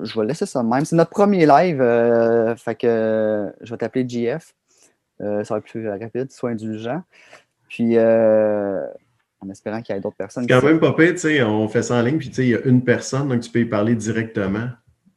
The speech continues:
Speaker 1: Ouais,
Speaker 2: Tu sais,
Speaker 1: c'est
Speaker 2: ils disent
Speaker 1: ça.
Speaker 2: que, tu sais, t'es pas proche avec le monde, mais quand il y a juste une personne qui check ton vidéo,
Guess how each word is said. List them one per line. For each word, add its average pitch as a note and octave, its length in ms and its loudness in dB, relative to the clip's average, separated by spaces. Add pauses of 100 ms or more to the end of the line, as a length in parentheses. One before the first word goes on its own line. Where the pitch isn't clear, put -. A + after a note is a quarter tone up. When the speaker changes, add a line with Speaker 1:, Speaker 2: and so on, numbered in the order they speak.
(160)
Speaker 1:
Ouais, C3 120 4
Speaker 2:
Tu E3 80 4
sais, B2+ 40 2
Speaker 1:
c'est - 140 -4
Speaker 2:
ils D3+ 60 4
disent - 100 -6
Speaker 1:
ça. B2+ 80 -6
Speaker 2:
que, A2+ 40 -6
tu C#3 120 -6
sais, D3 80 0
t'es C3 120 2
pas A#2 180 0
proche B2 400 -2
avec G#2+ 140 -2
le G2+ 140 -2
monde, A#2 300 -2
mais F2 200 -4
quand B2 200 -2
il - 40 2
y D#3 40 6
a D#3+ 40 4
juste F#3 120 -4
une F#3 100 0
personne D#3 320 -2
qui D#3+ 80 -10
check C3+ 220 -6
ton A#2 180 -2
vidéo, G#2 520 0